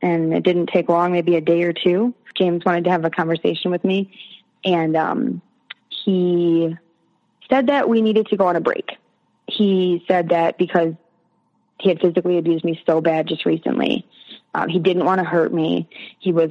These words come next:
out of control again, and this is how he gets. And, um, to save me and to protect me, because he cares about me so much, we really need to take a break. And if we take a break, then maybe in, like, a couple of weeks or whatever, we can, you know, figure out what's going on and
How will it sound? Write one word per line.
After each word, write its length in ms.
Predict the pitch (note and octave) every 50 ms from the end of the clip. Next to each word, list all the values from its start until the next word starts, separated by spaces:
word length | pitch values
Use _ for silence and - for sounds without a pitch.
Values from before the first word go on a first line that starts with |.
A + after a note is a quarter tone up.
| -
out 160 | - E3 E3
of 60 | F3 E3+
control 440 | - F#3+ F3 - - E3+ D#3+ D#3+
again, 520 | E3 D#3+ E3 D#3 D#3 E3 E3 F3 F3+ G3 - -
and 320 | - D#3+ D#3+ D#3+ D#3+ -
this 120 | E3 D#3+
is 100 | F3+ F3 E3
how 140 | F3+ E3+ D#3+
he 100 | F#3 F#3
gets. 300 | E3 D#3+ D#3 D#3 - - _ _ - - _ -
And, 380 | - - - E3+ F3 E3 - -
um, 480 | - - - - - - - - - _ _ _ - _ _ _ _ _ _ _ _ - - _ _ - - -
to 180 | F#3+ E3+ D#3+ - -
save 240 | - F#3 F3+ F3 D#3
me 220 | F3 F#3 F3+ F3
and 100 | E3+ D#3+
to 80 | - E3+
protect 400 | - E3+ D#3+ - F3 E3 D3 -
me, 180 | E3+ F3 E3+ D#3+
because 260 | D#3 D#3+ - D#3+ D3+
he 80 | E3
cares 280 | D#3 - F3+ D#3+ D#3 D3+
about 180 | D3+ D#3+ D#3 D#3+
me 160 | D#3+ D#3 D3 -
so 100 | E3+ E3
much, 280 | E3 D#3+ D#3 D#3 - - - - - - -
we 80 | - E3+
really 240 | D#3+ E3 E3 D#3+ E3
need 160 | E3+ D#3+ -
to 80 | -
take 200 | - - E3 D3+
a 20 | D3+
break. 320 | D3+ D#3+ D3+ B2 - - - - - _ - - - _ _ -
And 180 | F3+ E3 D#3+
if 80 | D#3+ -
we 100 | F3+ E3+
take 200 | - F3+ E3 -
a 40 | F3
break, 380 | D#3 F3 F3 F3 F3 E3+ -
then 360 | - F3 D#3 D#3 D#3 D#3+ D#3+ E3
maybe 280 | E3 D#3+ D#3+ D#3 D#3
in, 80 | D#3 D#3+
like, 140 | D#3 D3+ D#3+
a 140 | D#3 D3+
couple 260 | D3+ - E3+ E3+ E3 E3
of 40 |
weeks 260 | E3 F3+ F3 E3 - -
or 100 | F3 E3
whatever, 440 | D#3+ D#3+ D#3+ D#3 D#3 E3 D#3+ D#3+ D#3+
we 180 | D#3+ D#3 D3+
can, 420 | D3+ - D#3+ D3 D3 D3+ D3+ D3 - -
you 80 | F3 E3
know, 480 | D#3 D#3 D3+ D3+ D3+ D#3 - - - - -
figure 240 | - E3+ D#3 E3 E3
out 100 | D#3+ -
what's 140 | E3 D#3 -
going 320 | - E3 D#3+ D#3+ D#3+ D#3
on 240 | D#3 D#3+ D#3+ D#3+ D#3
and 380 | D3+ D3 D#3+ D#3 E3 E3 E3